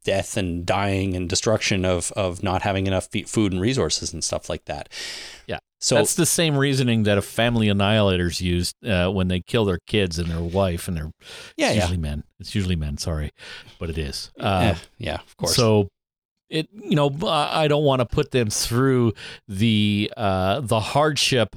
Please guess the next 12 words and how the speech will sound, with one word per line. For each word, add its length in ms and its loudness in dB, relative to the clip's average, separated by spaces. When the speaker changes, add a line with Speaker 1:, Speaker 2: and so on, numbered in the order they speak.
Speaker 2:
of 360 2
me 300 2
losing 500 4
my 240 2
job, 560 4
uh, 300 -2
and 240 2
having 540 2
all 280 2
these 200 2
great 320 0
debts 420 0